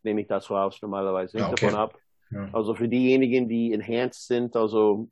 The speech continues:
Speaker 1: Dinge wie Wachstumshormonen werden rausgenommen. Also irgend-, irgendetwas, e-, eigentlich egal, ähm, mit der Ausnahme natürlicherweise von Natrium und Wasser, was wir eigentlich manipulieren wollen.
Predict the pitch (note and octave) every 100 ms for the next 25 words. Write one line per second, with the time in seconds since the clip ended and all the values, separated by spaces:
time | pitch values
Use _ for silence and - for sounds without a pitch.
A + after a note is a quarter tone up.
0 | _ G#2 A2 A2 G#2+ G#2 G2+ - G#2+ G#2
1 | G#2+ G2+ G#2 G2+ G2 G2+ G2+ G2 G2+ -
2 | G2 G2 G2 A2+ A2 D#3 E3+ D#3 C3+ C3+
3 | D#3 C#3 B2 A#2 A#2 A#2+ - _ - _
4 | _ _ _ C3+ D3 C#3 A2+ F#2+ G#2+ A2
5 | A#2+ B2 A#2+ _ _ - G#2+ G#2 G2 -
6 | A#2 G#2+ A2+ - G#2 G2+ F2+ G#2+ G2+ G2
7 | F#2+ G2 G2 G2+ G2+ A2+ A#2+ G#2+ G#2 G2+
8 | G2+ G2+ - F#2+ G2 - G2 F#2 _ _
9 | - A2 G2 G2+ - G#2 G2 G2 B2 A#2
10 | G2+ F#2 F#2